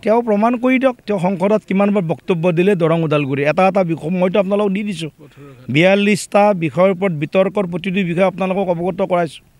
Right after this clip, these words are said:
তিনিশ চৌৱন্নটা প্ৰশ্ন কৰি গোটেইকেইটা প্ৰশ্ন আপোনালোকৰ হাতত জমা কৰি দিছোঁ। একাশী শতাংশ উপস্থিতিৰে সেই কথাটো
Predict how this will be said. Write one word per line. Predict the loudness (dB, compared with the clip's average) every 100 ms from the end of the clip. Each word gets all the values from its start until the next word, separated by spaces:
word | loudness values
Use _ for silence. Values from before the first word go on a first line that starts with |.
| _ _ _ _ -6
তিনিশ | 0 2 2 0
চৌৱন্নটা | 0 0 2 2 0 0
প্ৰশ্ন | -4 -4 -4 -2
কৰি | 0 0 -2 _ _ -8
গোটেইকেইটা | -2 0 0 0 0
প্ৰশ্ন | -2 -4 -2 0
আপোনালোকৰ | 0 0 0 0 0 -2
হাতত | -4 -4 -4 -4
জমা | -2 0
কৰি | 2 2
দিছোঁ। | 2 -6 _ _ _ _ _ _ _ _ _ -4
একাশী | 2 2 2 2
শতাংশ | 0 0 0 0 0
উপস্থিতিৰে | -2 -6 -6 -4 0 2
সেই | 0 0
কথাটো | 0 0